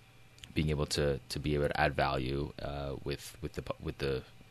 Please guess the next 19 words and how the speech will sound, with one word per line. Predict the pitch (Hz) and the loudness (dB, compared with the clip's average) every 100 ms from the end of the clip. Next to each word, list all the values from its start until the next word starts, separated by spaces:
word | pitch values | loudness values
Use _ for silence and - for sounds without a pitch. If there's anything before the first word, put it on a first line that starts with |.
| - - - - | -20 -20 -10 -6
with | |
the | - | -2
material. | 67 - 71 69 67 69 - - - - - | -2 2 2 4 2 0 -4 -16 -18 -20 -8
Um, | 71 71 67 67 - - - | -4 -2 -4 -6 -10 -18 -10
you | 80 | -4
know, | 73 | -2
I, | 69 67 - | 0 -2 0
I | |
certain, | 80 101 - 64 - | 2 4 2 -4 -6
certainly | - - 98 120 107 98 95 - - - - - - - - - - 110 | 6 8 10 10 10 8 6 0 -14 -14 -14 -18 -20 -20 -20 -14 -4 8
believe, | 117 107 104 101 92 95 | 12 12 12 12 10 8
uh, | 85 | 8
I'm | 90 | 10
a | 87 | 10
marketer, | 85 82 - 80 78 | 12 10 10 8 6
so | - 80 76 78 80 | 6 8 8 6 4
there's, | 80 73 - | 4 4 2
there's | 80 | 4
certainly | - 69 76 76 78 | 6 4 4 2 0